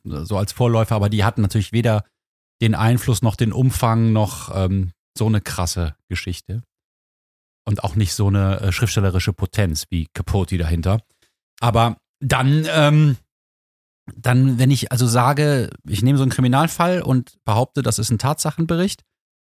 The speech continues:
dann bew-, und ich recherchiere sehr genau, dann bewege ich mich in einem Spannungsfeld zwischen, es soll so authentisch und echt wie möglich sein, es soll ein literarisches Kunstwerk sein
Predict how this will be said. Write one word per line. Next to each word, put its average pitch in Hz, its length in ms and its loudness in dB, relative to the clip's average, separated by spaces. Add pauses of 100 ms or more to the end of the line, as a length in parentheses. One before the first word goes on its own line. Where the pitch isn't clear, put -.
(120)
dann 120 300 2
bew-, 107 400 0
und 113 180 0
ich - 140 -4
recherchiere 139 500 0
sehr 143 180 0
genau, 143 420 0
dann 127 140 2
bewege 123 360 2
ich - 100 -6
mich 131 160 0
in 123 80 2
einem 117 200 2
Spannungsfeld 143 1160 0 (300)
zwischen, 78 720 -2 (1400)
es - 160 0
soll 120 220 4
so 120 100 0
authentisch 123 520 0
und 117 80 -2
echt 117 260 -2
wie 107 60 0
möglich 98 420 2
sein, 160 400 0 (1120)
es 113 100 0
soll 123 140 2
ein 117 80 4
literarisches 107 720 0
Kunstwerk 135 560 -2
sein 170 420 0